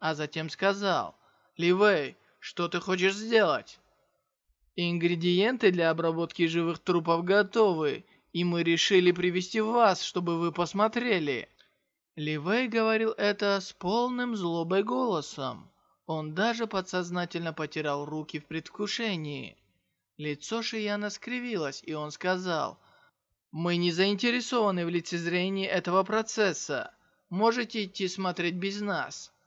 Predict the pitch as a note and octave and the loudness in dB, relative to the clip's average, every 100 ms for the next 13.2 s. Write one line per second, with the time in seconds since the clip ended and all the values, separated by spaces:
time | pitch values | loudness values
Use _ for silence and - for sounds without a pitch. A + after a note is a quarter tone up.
0 | _ _ _ _ - E3+ E3 F3 F3 F#3 | _ _ _ _ -2 0 2 2 2 2
1 | A3+ A3+ A#3 F#3+ G3 G#3 A3+ G3+ D3 C3+ | 2 6 6 8 6 4 4 4 2 -4
2 | - _ _ _ D#3+ D3+ E3 D3+ E3+ E3+ | -16 _ _ _ -8 -6 -8 -8 -6 -6
3 | D#3+ F3 F#3 G#3 G3+ E3 A#2+ - _ _ | -2 2 2 2 0 -2 -4 -8 _ _
4 | _ _ _ - F3 E3 G3+ A3+ A#3+ C4 | _ _ _ 0 2 4 4 4 4 4
5 | G#3 D#3 - - F#3+ F#3 F#3+ F#3 G3 F#3+ | 6 4 -2 0 2 4 0 6 6 6
6 | F#3 F3 E3+ E3+ F3 G3 G#3 F#3 D3 D#3+ | 4 2 2 2 2 2 2 2 0 -4
7 | F3 A#3 A3 F#3 E3+ C#3+ - - _ _ | 4 6 6 6 2 0 -8 -20 _ _
8 | _ _ _ _ _ A#3+ D3 D#3+ D3+ E3 | _ _ _ _ _ -10 0 2 4 4
9 | D#3+ D#3 D#3 - D#3 D#3 D3+ D3 D3+ D3 | 4 2 -4 -2 -2 0 -2 -4 -4 0
10 | F3+ A3 G#3+ - _ _ - - F3+ B3 | 0 0 -4 -8 _ _ -14 -2 0 2
11 | C4 A#3+ A3+ A3+ A3 A3 G#3 - - D#3 | 0 -2 0 0 0 0 0 0 2 2
12 | D#3 D3+ D#3 D#3 D3+ C#3+ - G3+ A3+ A3 | 2 -2 -4 -4 -6 -6 -2 0 2 2
13 | C#3+ G#2 | 0 -4